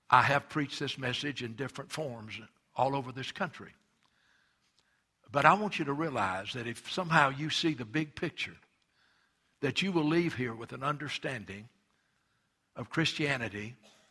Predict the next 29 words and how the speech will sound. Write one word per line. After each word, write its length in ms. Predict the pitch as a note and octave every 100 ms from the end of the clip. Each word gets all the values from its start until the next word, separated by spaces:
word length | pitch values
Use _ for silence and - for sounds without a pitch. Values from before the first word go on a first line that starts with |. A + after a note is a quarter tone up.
| _ _ _ _ _ _ _ _
that 160 | C3 A#2
is 140 | G#2
deeper 440 | G#2+ D3 D3+ D3
and, 300 | C#3+ B2 A2+ - B2+ G#2+ -
uh, 200 | A2+ F#2+
better 500 | F#2+ C3 A2+ F#2+ A2 - _ _ _ -
than 160 | A2+
you've 140 | A#2 A#2
ever 220 | A2+ A2
had. 240 | A2+ F#2+ D2 - _ _ _ _ _ _ _ _ - -
Now, 120 | D3+
the 140 | C#3 E3
important 500 | D#3+ G#3+ G#3+ E3 -
question 440 | F3+ E3 - C#3
I 80 | C3
want 120 | C3+
to 120 | C3+
ask 260 | C#3+ B2 -
you 80 | A#2
this 240 | G#2+ -
morning, 340 | A2 F#2 - G#2+ _ _ _ _ _ _ _ _ _ _ _ -
are 160 | B2 C#3
you 220 | D3+ A3
governed 760 | D3+ G3+ E3 B2 G#2+ C3 F3 - _ _ _ _ _ _ _ _ _ -
and 240 | C3+ A#2
led 640 | C#3 D#3+ D3+ A#2 A#2 D3 D3+ _ _ _ _ _ _ _ _ _ -
by 180 | B2+ C3
your 220 | B2 D3+
soul, 400 | - G3+ D#3+ E2